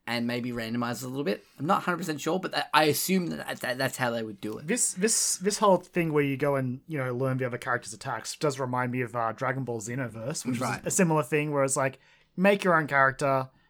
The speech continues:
Speaker 2: and then go and learn how to fucking murder people from Frieza, which is, you know, why not?
Speaker 1: Yeah, I mean, it's, it's
Speaker 2: Can't wait
Speaker 1: cool.
Speaker 2: for, like, to,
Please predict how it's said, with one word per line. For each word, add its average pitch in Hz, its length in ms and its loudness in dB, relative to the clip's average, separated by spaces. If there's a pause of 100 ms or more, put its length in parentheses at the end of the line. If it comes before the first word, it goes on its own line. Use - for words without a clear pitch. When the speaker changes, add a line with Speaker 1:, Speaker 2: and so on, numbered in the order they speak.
(220)
Speaker 2:
and 135 100 -4
then 131 320 -2
go 143 280 2
and 135 140 0
learn 131 280 2
how 127 160 2
to 123 180 -4 (340)
fucking 135 320 -2
murder 117 200 -6
people 120 260 -4
from 117 160 -10
Frieza, 120 400 -6 (100)
which 139 200 -4
is, 131 240 -6 (420)
you 208 60 -8
know, 233 160 -10
why 233 100 -8
not? 277 240 -2 (180)
Speaker 1:
Yeah, 226 280 6 (120)
I 190 100 6
mean, 208 200 2
it's, 196 140 0
it's 202 80 -4
Speaker 2:
Can't 220 160 10
wait 269 160 10
Speaker 1:
cool. 240 80 10
Speaker 2:
for, 220 60 8
like, 190 360 2
to, 180 340 4